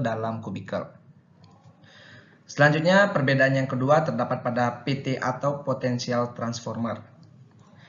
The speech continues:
di mana kubikel S M enam R D M satu W A dua tujuh merupakan kubikel yang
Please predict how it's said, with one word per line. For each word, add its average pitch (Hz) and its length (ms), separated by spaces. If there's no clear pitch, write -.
di 127 160
mana 113 480
kubikel 190 480
S 151 320
M 135 160
enam 123 240
R 123 240
D 123 160
M 120 160
satu 123 240
W 117 320
A 120 160
dua 113 240
tujuh 120 640
merupakan 123 480
kubikel 175 720
yang 135 320